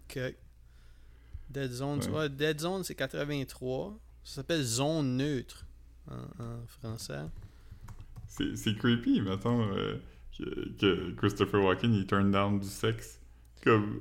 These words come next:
Speaker 2: on dirait que t'es comme, euh, tu vas te dire comme, euh, qu'est-ce qui
Speaker 1: Ok,
Speaker 2: C'est
Speaker 1: fait
Speaker 2: quoi
Speaker 1: qu'il y
Speaker 2: son
Speaker 1: avait, il y avait
Speaker 2: plan
Speaker 1: quarante,
Speaker 2: là-bas ?
Speaker 1: il y avait quarante ans juste.
Speaker 2: Ouais.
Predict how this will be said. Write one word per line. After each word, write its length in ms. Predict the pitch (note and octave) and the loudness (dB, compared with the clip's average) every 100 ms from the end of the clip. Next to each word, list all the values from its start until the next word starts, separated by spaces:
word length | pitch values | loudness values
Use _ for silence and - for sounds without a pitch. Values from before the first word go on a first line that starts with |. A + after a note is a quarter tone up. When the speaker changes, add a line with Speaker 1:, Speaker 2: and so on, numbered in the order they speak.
| - | 0
Speaker 2:
on 100 | B2+ | 2
dirait 220 | B2 B2 - | 4 4 2
que 160 | - | 2
t'es 100 | G#2+ | 4
comme, 220 | A2+ G#2 | 6 4
euh, 240 | G2 G2 G2 G2 G#2+ D3 - - - - | 4 2 0 0 -2 -4 -10 -16 -20 -8
tu 80 | - | 0
vas 60 | B2 | 0
te 100 | A#2+ | 4
dire 220 | B2 C3 | 2 6
comme, 400 | A2+ G2+ G2 G2+ A2 - - - - | 6 6 6 2 -2 -12 -20 -16 -10
euh, 40 | - - - | -10 -10 -10
qu'est-ce 280 | - - - | -8 -8 -8
qui 200 | - - - - - - G#3 | -16 -20 -20 -20 -20 -10 -4
Speaker 1:
Ok, 80 | A3+ | 0
Speaker 2:
C'est 80 | F3 | 4
Speaker 1:
fait 80 | |
Speaker 2:
quoi 0 | |
Speaker 1:
qu'il 100 | D3 | 6
y 20 | D#3 | 8
Speaker 2:
son 80 | C3 | 8
Speaker 1:
avait, 120 | F#3 | 8
il 40 | |
y 40 | E3+ | 8
avait 140 | - | 8
Speaker 2:
plan 100 | B2+ | 8
Speaker 1:
quarante, 160 | A3 F#3 | 8 8
Speaker 2:
là-bas ? 180 | F#3+ E3 | 6 8
Speaker 1:
il 40 | |
y 40 | D#3+ | 6
avait 180 | F#3 | 6
quarante 440 | B3+ F#3 D#3 D#3 D#3 | 4 4 4 2 2
ans 220 | D3+ C3 | 2 0
juste. 460 | G#2+ B2+ B2 - - - - - - - - - - - - - A#2+ | -2 -4 -6 -8 -12 -18 -20 -20 -18 -18 -20 -20 -20 -20 -20 -10 -2
Speaker 2:
Ouais. 240 | G#2+ | -2